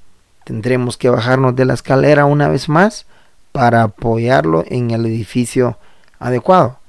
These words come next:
Y solamente ahí sabremos que nuestra base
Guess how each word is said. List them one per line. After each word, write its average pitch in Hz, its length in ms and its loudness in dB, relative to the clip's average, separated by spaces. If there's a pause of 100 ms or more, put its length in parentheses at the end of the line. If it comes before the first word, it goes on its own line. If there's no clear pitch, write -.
(720)
Y 120 120 -6
solamente 127 600 0
ahí 135 140 0
sabremos 135 460 -2
que 131 120 -4
nuestra 117 440 -4
base 143 600 0